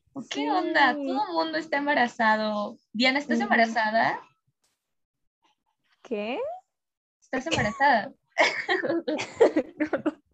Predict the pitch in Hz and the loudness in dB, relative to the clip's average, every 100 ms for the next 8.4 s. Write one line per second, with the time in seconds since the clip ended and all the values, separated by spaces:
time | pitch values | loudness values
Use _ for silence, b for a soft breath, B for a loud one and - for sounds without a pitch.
0 | 240 262 214 208 202 190 180 - - B | -10 -8 -6 -2 -2 -2 -4 -6 -10 B
1 | B B B 240 233 247 311 302 240 220 | B B B 2 4 2 2 0 -2 -2
2 | 254 233 226 226 233 233 220 214 226 - | -6 -8 -6 -4 -4 -4 -2 -2 -2 2
3 | 208 208 247 269 214 202 202 202 196 214 | 2 2 -4 -4 -4 -2 -4 -4 -6 -6
4 | 277 403 403 - 202 208 - 226 214 214 | -6 -8 -12 -6 -4 -4 -6 -6 -6 -6
5 | 226 240 254 330 - - 214 190 175 185 | -8 -8 -8 -10 -14 -4 -2 -2 -4 -4
6 | 233 262 466 523 294 - - - - - | 0 2 4 4 4 -2 -8 -8 -10 -2
7 | 226 247 294 320 285 269 269 240 190 208 | 0 0 0 -2 -2 0 -2 0 -2 -2
8 | 233 254 277 302 | -2 -2 -2 -4